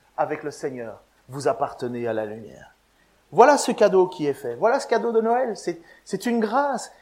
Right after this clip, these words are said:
C'est Dieu qui lui prend lui-même notre cause en main. Il vient et il nous dit, « Si vous êtes unis à moi, vous ne serez plus dans les ténèbres. » C'est ce que vous étiez autrefois. Voilà, je vous le relis.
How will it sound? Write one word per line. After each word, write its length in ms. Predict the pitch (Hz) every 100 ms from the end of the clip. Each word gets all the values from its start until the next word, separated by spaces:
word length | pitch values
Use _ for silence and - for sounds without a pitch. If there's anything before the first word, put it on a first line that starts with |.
| -
C'est 220 | - 214
Dieu 300 | 170 202 262
qui 180 | 262 214
lui 100 | 190
prend 340 | - 226 226
lui-même 640 | 196 214 247 233 233 208
notre 400 | 175 269 269 226
cause 360 | 208 220 214 196
en 140 | 196
main. 220 | 196 220 - _ _ _ _ _ _ _ _ _ _ _ _ _ _ _ _ -
Il 160 | 160
vient 480 | 156 131 151 190 214 - _ -
et 140 | 139
il 100 | 143
nous 140 | 147 139
dit, « 360 | 123 156 175
Si 220 | - - 131
vous 240 | 139 131
êtes 180 | 127 -
unis 320 | - 208 185 147
à 80 |
moi, 320 | 120 107 123 - _ _ _ _ _ _ _
vous 120 | 110
ne 60 | 139
serez 240 | - -
plus 400 | 131 - 131 127 110 _
dans 140 | 113
les 120 | 110 110
ténèbres. » 320 | 117 104 95 _ _
C'est 140 | - -
ce 60 |
que 80 | -
vous 200 | 139 131
étiez 220 | 127 -
autrefois. 500 | 131 - 120 - 92 - _ _ _ _ _ _ _ _ _ _
Voilà, 280 | 107 120
je 60 | 139
vous 100 | 120
le 60 | 110
relis. 280 | 104 113